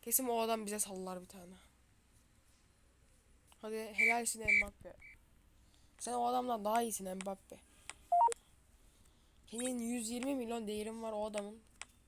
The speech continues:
Belki bir milyon bile yoktur. Sen Mbappe'sin.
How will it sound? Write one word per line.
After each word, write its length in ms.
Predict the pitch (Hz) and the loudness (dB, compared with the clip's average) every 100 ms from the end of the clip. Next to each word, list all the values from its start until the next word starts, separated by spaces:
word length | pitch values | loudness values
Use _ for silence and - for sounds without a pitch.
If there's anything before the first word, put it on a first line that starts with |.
| - | -6
Belki 320 | 226 220 214 208 | -2 -2 -2 -4
bir 120 | 226 | -4
milyon 480 | 214 202 202 202 190 | -4 -4 -4 -6 -8
bile 140 | 202 | -6
yoktur. 340 | 202 196 - - - - - - - - - - - | -8 -10 -18 -20 -20 -20 -20 -20 -20 -20 -20 -20 -18
Sen 280 | 247 - 214 | -4 -2 2
Mbappe'sin. 580 | 220 247 - 185 - | 4 4 2 -4 -6